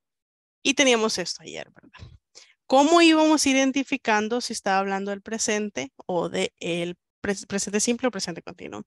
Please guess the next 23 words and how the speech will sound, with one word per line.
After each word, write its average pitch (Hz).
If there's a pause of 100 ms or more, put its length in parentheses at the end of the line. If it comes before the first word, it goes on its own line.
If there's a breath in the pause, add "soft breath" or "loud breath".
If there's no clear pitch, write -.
(580 loud breath)
Por 320
el 311
contexto. 302
It 202
was 247
everything. 220
The 202
context, 233
it 214
was 208
the 196
correct -
thing. 233 (440 soft breath)
Por 262
ejemplo, 302
aquí 285
dice 269
right 226
now. 208 (420)
This 285
is 339
simple 339
present 370